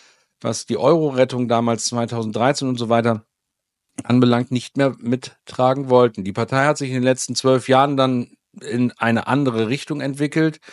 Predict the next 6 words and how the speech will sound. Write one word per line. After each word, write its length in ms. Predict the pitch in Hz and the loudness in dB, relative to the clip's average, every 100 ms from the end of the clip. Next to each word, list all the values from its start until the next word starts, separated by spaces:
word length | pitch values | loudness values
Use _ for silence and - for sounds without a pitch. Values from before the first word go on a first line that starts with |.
| - | -14
Sie 120 | - | -6
ist 160 | 101 - | -6 -4
immer 220 | 127 170 | 0 2
noch 300 | 165 165 - _ | 2 -2 -4 _
sehr 640 | 98 101 123 143 151 151 - | -8 -2 2 4 2 0 -2
europakritisch, 960 | 113 113 131 127 - 135 190 110 - | -2 -2 -4 -4 -4 -4 -2 -2 -4